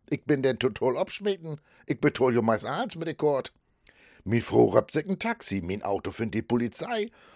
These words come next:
Aber min pin, die versagt ein Stokes ob ewig in den Falte von min Großhirnrinde und is weg. Aber ich hef versorgt.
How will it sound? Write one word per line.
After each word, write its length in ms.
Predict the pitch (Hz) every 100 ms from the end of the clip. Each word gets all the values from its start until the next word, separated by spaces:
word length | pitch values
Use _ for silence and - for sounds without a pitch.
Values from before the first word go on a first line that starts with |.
| _ -
Aber 300 | 104 - 82
min 280 | 80 78
pin, 480 | - 160 247 285 247 - _ _ _ -
die 200 | 113 151
versagt 680 | - 120 110 - 104 - - -
ein 180 | 98 90
Stokes 520 | - 101 101 101 -
ob 180 | 90 -
ewig 500 | 101 113 92 104 -
in 100 | 95
den 160 | 87 92
Falte 600 | - 69 92 - 92 85 - - _
von 380 | - 87 87
min 240 | 87 95 92
Großhirnrinde 1120 | - 90 87 - - 82 76 85 76 76 71 - - _ -
und 380 | 110 120 - -
is 420 | 85 92 - - -
weg. 340 | 80 - - _ _ _ -
Aber 200 | - 104
ich 100 | 110 156
hef 80 | -
versorgt. 600 | 180 - - - -